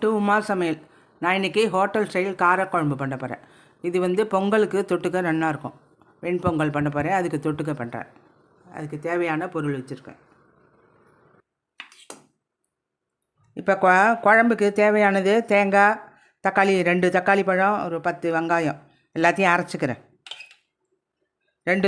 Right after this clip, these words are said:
ஸ்பூன் தேங்காய், சின்ன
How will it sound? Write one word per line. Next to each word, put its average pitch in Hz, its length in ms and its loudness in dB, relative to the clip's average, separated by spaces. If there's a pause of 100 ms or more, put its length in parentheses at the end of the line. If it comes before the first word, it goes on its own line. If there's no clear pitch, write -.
ஸ்பூன் 226 220 0 (100)
தேங்காய், 170 360 -2 (4000)
சின்ன 226 120 6